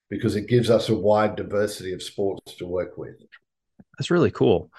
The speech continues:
Speaker 2: Um, now I get, I guess with working with universities, you know, how is that, like, you know, what goes into that? Are you, are you getting on board with the athletic directors? And then is it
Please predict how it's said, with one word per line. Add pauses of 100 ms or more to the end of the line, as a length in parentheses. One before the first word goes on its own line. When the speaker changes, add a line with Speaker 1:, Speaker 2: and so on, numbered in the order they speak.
(300)
Speaker 2:
Um, (100)
now
I
get,
I
guess
with
working
with
universities, (180)
you
know,
how
is
that, (340)
like, (300)
you
know,
what
goes
into
that? (240)
Are
you,
are
you (140)
getting
on
board
with
the
athletic
directors?
And
then (120)
is
it